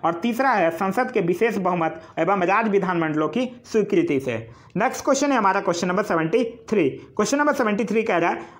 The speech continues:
अ, सूची एक को सूची दो के साथ मिलान कीजिए। तो देखिए,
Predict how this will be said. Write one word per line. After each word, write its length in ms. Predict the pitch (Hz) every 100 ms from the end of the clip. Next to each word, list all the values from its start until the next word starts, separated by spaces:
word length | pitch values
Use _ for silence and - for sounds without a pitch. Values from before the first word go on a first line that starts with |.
| -
अ, 80 | 165
सूची 360 | 220 233 285
एक 140 | 240 240
को 80 |
सूची 260 | 240 233 233
दो 180 | 180 202
के 120 | 214
साथ 480 | 214 233 - - 175
मिलान 340 | 190 196 175
कीजिए। 320 | - 139 135 123 - -
तो 60 |
देखिए, 460 | 214 226 165 120